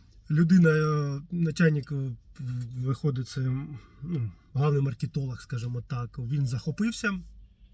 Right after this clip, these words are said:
Сказав, що побалакаємо з начальником, з головним.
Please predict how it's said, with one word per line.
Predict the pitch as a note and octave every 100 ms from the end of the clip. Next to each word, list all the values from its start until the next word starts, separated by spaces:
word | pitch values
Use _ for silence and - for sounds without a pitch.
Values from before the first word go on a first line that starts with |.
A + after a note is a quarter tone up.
| _ _ _ -
Сказав, | - D#3 F#3+ E3+
що | B2
побалакаємо | C3+ C3+ D#3 D3+ C3 B2+ B2 A2+
з |
начальником, | B2+ B2 F#3 G3+ F3+ E3+ D3+ D3+ D3+
з | A2+
головним. | C3+ C3+ C#3